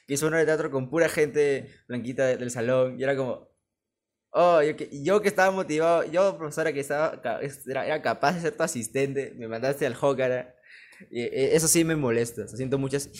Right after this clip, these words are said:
injusticias. Me siento injusto. Me siento que me han injustiado.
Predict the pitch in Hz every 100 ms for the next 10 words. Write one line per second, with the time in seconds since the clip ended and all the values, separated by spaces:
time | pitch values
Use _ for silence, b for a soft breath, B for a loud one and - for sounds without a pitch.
0 | B 208 254 240 214 233 226 165 160 214
1 | 254 269 220 170 - 90 - _ - -
2 | 147 147 156 139 117 - 131 117 127 151
3 | 170 113 - 117 98 -